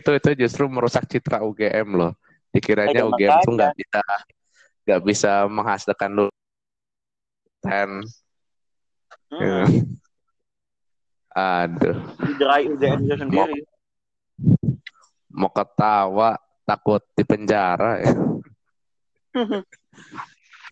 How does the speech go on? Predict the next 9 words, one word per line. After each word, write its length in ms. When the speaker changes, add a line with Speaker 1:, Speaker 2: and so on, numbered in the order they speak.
Speaker 1:
Eh, 540
kenap-, 400
kenapa 600
memilih 520
untuk 240
tidak 200
lagi 280
di 80
Jogja? 440